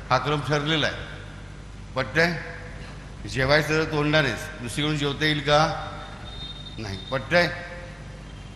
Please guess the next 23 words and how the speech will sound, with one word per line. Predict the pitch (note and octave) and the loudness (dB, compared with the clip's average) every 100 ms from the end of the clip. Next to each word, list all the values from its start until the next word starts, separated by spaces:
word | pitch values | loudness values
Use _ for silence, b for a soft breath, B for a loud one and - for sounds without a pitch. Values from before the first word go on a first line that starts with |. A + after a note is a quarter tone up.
| - - - - - - | -12 -10 -12 -12 -8 0
लाजायचं | B2 C3+ D#3+ D#3+ | 4 6 6 4
कारण | D3+ D#3+ | 4 4
नाही, | C#3+ A2+ | 2 2
सत्य | - B2+ - D#3 | 0 4 4 6
आहे, | D#3 | 4
वास्तव | C3+ B2 - | 4 0 0
आहे, | D3 D3 | -2 0
ते | |
वास्तव | B2 A#2 D#3 | 0 2 2
आपला | C#3 C3 | 2 2
अभ्यास | A2 A2+ - | 0 -2 -4
करायचा, | G#2 F2+ - - - - - - - G2+ | -6 -8 -10 -14 -14 -14 -14 -14 -12 -4
बरोबर? | B2 E3+ D#3 - - - - - - - - | -2 -2 -4 -12 -14 -14 -14 -14 -14 -14 -8
हा | C3 E3+ | -2 -2
क्रम | - C#3 C#3 D3 | 0 -2 0 0
सगळा | - B2 B2 C#3 | -2 -2 4 4
कोणाकडून | B2 A#2+ A#2 C#3 D3 | 2 -2 2 2 2
ठरवला | B2+ C3+ C#3 C#3 | 0 -2 -2 -2
जातो? | A#2+ E3 F3 - - | -2 -2 -4 -8 -10
महाप्राणाकडून | G#2+ A2 B2 A#2+ A#2 A#2+ A#2 C3 | -6 -2 -2 0 0 -2 -4 -6
ठरवला | A2 G#2 G2 | -6 -6 -6
जातो | F2+ F2+ - - - - - - - - - | -8 -10 -12 -14 -14 -14 -14 -14 -14 -14 -12
सृष्टीच्या. | - C3 C3 A2+ - | -8 -6 -6 -8 -8